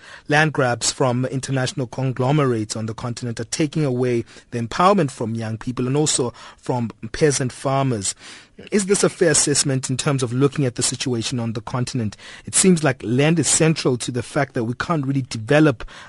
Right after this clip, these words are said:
um, the small-scale farming, uh, from, uh, community perspective, it's very difficult for us to do that because land ownership seems to be the main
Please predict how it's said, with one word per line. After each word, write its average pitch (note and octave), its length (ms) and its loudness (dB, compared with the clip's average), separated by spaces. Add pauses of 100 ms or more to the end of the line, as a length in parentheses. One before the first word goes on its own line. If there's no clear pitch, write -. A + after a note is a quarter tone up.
um, G#2+ 540 -6 (120)
the B2 140 -4
small-scale D#3+ 640 2
farming, C3+ 560 2 (300)
uh, G#2+ 460 -6
from, D#3+ 500 4
uh, B2 300 -2 (1080)
community D#3+ 520 6
perspective, A#2+ 640 0
it's A#2 120 -4
very C#3 220 6
difficult C3+ 460 0
for C3 280 -2
us A#2+ 120 -2
to - 120 -8
do D3 240 2
that A#2 200 2 (200)
because C3 320 2
land C3 300 4
ownership C3 480 0
seems B2 300 -2
to - 100 -4
be A#2+ 80 -2
the A2+ 140 -2
main B2 440 2